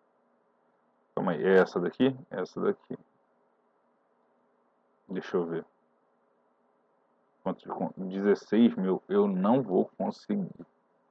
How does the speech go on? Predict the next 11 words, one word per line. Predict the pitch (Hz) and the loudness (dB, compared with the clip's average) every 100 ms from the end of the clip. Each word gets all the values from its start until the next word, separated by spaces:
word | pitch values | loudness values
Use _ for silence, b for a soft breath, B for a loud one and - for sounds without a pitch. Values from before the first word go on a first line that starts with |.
| _ _ _ _ _ _ _ _ _ _ _ _ _ _ _ _ _ _ _ _ _ _ _ _ _ _ _ _ _ _ _ _ _ _ _ _ _ - | _ _ _ _ _ _ _ _ _ _ _ _ _ _ _ _ _ _ _ _ _ _ _ _ _ _ _ _ _ _ _ _ _ _ _ _ _ -8
Mesmo | 95 107 110 | 2 2 2
comprando | 113 107 104 107 | 2 2 4 4
aquilo | 104 - 143 | 4 6 4
tudo | 151 107 107 117 | 4 4 4 8
lá | 104 95 | 8 8
de | 98 | 6
contribuição, | - 101 101 98 98 - 104 107 | -2 -2 0 2 2 2 -2 2
eu | 110 | 4
não | 104 110 | 4 2
vou | 156 143 | 2 0
conseguir. | 147 - 135 95 | -2 -2 -4 -4